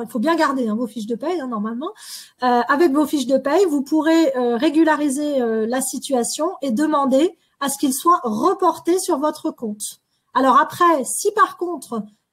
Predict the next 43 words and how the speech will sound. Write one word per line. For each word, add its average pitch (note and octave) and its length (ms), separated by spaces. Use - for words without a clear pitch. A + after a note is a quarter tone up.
c'est - 220
l'entreprise D#4+ 800
qui - 160
n'a A#3 160
pas D4 460
effectivement C4 540
payé E4+ 500
les B3 140
cotisations, A#3+ 680
il C4 100
y C#4 80
a D#4+ 80
des C4 140
recours E4 520
qui C#4+ 140
sont B3+ 200
possibles C4 600
à C#4 80
son C#4 220
encontre. B3+ 480
Donc, B3+ 160
il - 20
y A#3+ 40
a A#3+ 40
deux A3+ 260
choses, D#4+ 380
hein. A3+ 140
Il B3 80
y - 20
a C4+ 80
ce C4+ 100
qu'on D4 120
appelle, D4 480
ce - 80
que C#4 80
je, A#3 120
ce - 160
dont C#4 160
je - 80
parlais C4+ 260
tout - 180
à C#4 100
l'heure, C4+ 240